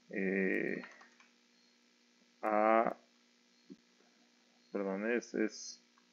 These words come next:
en lo que el ojo de la cámara se, eh,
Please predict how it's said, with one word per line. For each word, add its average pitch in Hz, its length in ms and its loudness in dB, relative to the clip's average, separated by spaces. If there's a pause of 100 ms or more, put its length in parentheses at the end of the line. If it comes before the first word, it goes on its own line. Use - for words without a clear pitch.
(120)
en 104 160 -2
lo 104 100 -4
que - 120 0
el 107 60 6
ojo 110 220 4
de 113 80 8
la 107 140 6
cámara 110 340 4
se, 107 440 2 (920)
eh, - 380 -16